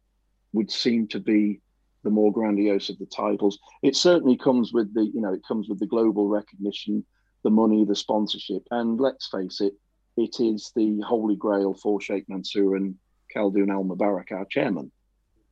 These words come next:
Uh, and as a fan, I'm certainly not gonna say, "No, I don't wanna win the Champions League," but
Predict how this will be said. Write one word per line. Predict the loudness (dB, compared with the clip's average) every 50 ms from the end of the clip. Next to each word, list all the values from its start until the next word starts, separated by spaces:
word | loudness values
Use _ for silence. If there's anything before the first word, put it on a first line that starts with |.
| _ _
Uh, | -8 -6 -4 -4 -4 -4 -6 -4
and | -2 2 2
as | 2 2
a | 0
fan, | -2 0 2 2 4 4 2 0 0
I'm | -2 -4 -2
certainly | 0 0 0 0 0 -2
not | -4 -4 -6 -6
gonna | -8 -8 -6
say, | -6 -4 -4 -4 -4 -2
"No, | 0 0 2 0 0 -2 -4
I | -4
don't | -4 -4 -6
wanna | -6 -6 -8
win | -6 -8 -8
the | -6
Champions | -4 -2 0 0 0 -2 -4 -4 -6
League," | -6 -6 -6 -8 -4 -2
but | 0 0 0